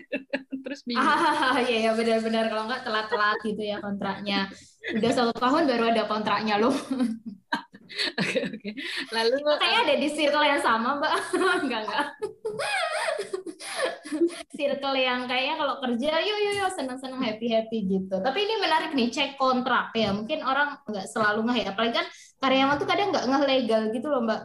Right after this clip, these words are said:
Speaker 2: dengan aturan-aturan ketenaga kerjaan yang, wah, beragam dan macam-macam.
Speaker 1: Dan itu kan kemudian jadi penting kalau kita ada yang nggak paham,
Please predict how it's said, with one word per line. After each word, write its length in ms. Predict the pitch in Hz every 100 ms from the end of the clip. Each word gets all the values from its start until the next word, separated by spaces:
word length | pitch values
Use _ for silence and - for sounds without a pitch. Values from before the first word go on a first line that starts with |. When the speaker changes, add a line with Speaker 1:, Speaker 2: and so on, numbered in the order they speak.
| -
Speaker 2:
dengan 280 | - 220 233 226
aturan-aturan 580 | 233 226 226 226 226
ketenaga 460 | 233 233 226 226 214
kerjaan 480 | 190 220 214 190 214
yang, 320 | 208 208 202
wah, 300 | - 202 208
beragam 640 | 202 190 196 190 190 196 196
dan 160 | 190
macam-macam. 560 | 190 190 190 190 190 190
Speaker 1:
Dan 160 | 196
itu 180 | 208 214
kan 220 | 233 269
kemudian 400 | 262 247 233 247
jadi 160 | 262 214
penting 320 | 214 208 240
kalau 160 | 233 208
kita 240 | 202 190
ada 160 | 196 190
yang 160 | 185
nggak 160 | 180 -
paham, 400 | 180 170 208 226